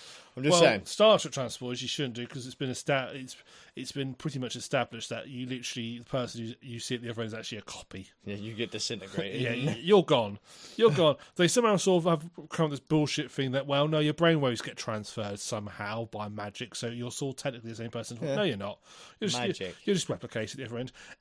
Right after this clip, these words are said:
Speaker 2: And they said this, and they promptly disproved their own, their own theory by accidentally creating a second Riker, Next Generation.
Speaker 1: Oh dear.
Speaker 2: They go to a place where Riker's been to, and they find a second one, a second Riker there,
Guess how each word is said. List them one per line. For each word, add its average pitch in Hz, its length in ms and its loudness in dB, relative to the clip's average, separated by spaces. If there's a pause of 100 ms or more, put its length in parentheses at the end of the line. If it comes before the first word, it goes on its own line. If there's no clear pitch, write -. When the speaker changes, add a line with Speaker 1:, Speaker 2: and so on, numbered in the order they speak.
Speaker 2:
And 165 160 6
they 180 100 4
said - 320 2
this, 113 320 -6
and 156 160 -2
they 170 120 2
promptly 185 560 0
disproved 226 680 -2
their 214 160 4
own, 208 180 2 (140)
their 180 180 6
own 190 320 6 (100)
theory 139 600 0 (560)
by 156 240 6
accidentally 156 760 0 (140)
creating 165 280 0
a 147 40 -4
second 160 320 -2
Riker, 180 400 0 (280)
Next 135 280 -4
Generation. 151 500 -2 (840)
Speaker 1:
Oh 101 60 -10
dear. 107 220 -4 (560)
Speaker 2:
They 139 100 0
go 160 220 6
to 151 140 0
a 151 40 -2
place 156 260 2
where 139 100 -2
Riker's 165 340 2
been 123 180 -4
to, 156 120 -4
and 151 60 -2
they 156 60 0
find 160 180 2
a 143 40 0
second 165 340 -2
one, 117 160 0
a 127 180 -6
second 165 340 -4
Riker 202 280 0
there, 98 220 -8